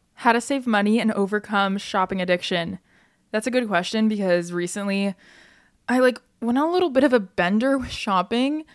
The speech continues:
And, like, once I started, I just couldn't stop. And it, it's like Apple Pay makes it so easy. With two clicks, boom, it's purchased. That's a cycle that I've tried to break so many different times. Like, there's periods where I'm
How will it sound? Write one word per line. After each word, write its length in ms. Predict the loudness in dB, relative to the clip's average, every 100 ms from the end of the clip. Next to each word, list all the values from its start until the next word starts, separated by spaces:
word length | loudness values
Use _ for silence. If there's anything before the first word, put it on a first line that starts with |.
| _ _ -8
And, 100 | -2
like, 160 | -2 -2
once 180 | -4 -4
I 60 |
started, 380 | -6 -2 -2 -2
I 40 |
just 160 | -4 -8
couldn't 200 | -10 -10
stop. 340 | -6 -4 -4
And 100 | -4
it, 120 | -8 -12 _
it's 180 | -16 -12
like 280 | -10 -10 -12 _ -2
Apple 300 | 0 0 -4
Pay 160 | -2
makes 180 | -2 -2
it 100 | -4
so 200 | -4 -2
easy. 400 | -2 -4 -4 -4
With 180 | -4 -10
two 220 | -6 -6
clicks, 380 | -2 -2 -2 -8
boom, 420 | -16 -6 -4 -4
it's 100 | -8
purchased. 680 | -8 -8 -4 -2 -2 -4 -18 _
That's 240 | 2 2
a 80 | 0
cycle 360 | 0 0 0 0
that 120 | 2
I've 240 | 2 -2 -6 _
tried 300 | -4 -4 -2
to 60 |
break 240 | -2 -4 -4
so 240 | -4 -2
many 180 | -2 -6
different 240 | -8 -8
times. 260 | -6 -8 -6
Like, 120 | -6
there's 180 | -4 -6
periods 400 | -6 -4 -4 -2
where 120 | -4
I'm 240 | -4 -8